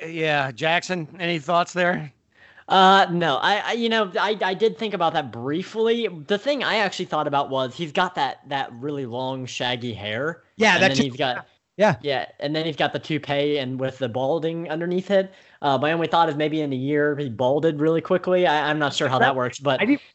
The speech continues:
Speaker 3: I didn't even think about that too, 'cause he cuts his own hair, so it's as if that's his hair.
Speaker 2: Yep.
Speaker 3: Yeah.
Speaker 2: Yep.
Speaker 3: Yeah.
Speaker 2: So there's that. Um, also, another thing I noticed, I can't remember, was he putting the contacts on or taking them off? Either way, he was wearing contacts for
Speaker 3: Yeah.
Speaker 2: One Identity.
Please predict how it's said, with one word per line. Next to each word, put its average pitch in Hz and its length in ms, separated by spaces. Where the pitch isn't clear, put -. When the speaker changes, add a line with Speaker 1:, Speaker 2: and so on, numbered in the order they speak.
Speaker 3:
I 175 60
didn't 247 100
even 208 140
think 190 100
about 185 160
that 208 140
too, 269 80
'cause 175 100
he 202 160
cuts 240 300
his 185 100
own 185 160
hair, 151 320
so 170 80
it's 160 100
as 202 120
if 220 140
that's 165 220
his 170 200
hair. 147 480
Speaker 2:
Yep. 127 200
Speaker 3:
Yeah. - 140
Speaker 2:
Yep. 113 200
Speaker 3:
Yeah. 247 100
Speaker 2:
So 165 160
there's 165 260
that. 165 420
Um, 147 260
also, 220 260
another 226 220
thing 220 200
I 214 40
noticed, 226 420
I 202 100
can't 262 240
remember, 208 280
was 160 180
he 233 100
putting 294 420
the 302 60
contacts 240 560
on 202 180
or 180 80
taking 175 360
them 143 120
off? 110 240
Either 233 280
way, 180 240
he 220 180
was 262 180
wearing 196 280
contacts 175 600
for 151 120
Speaker 3:
Yeah. 139 60
Speaker 2:
One 151 160
Identity. 127 600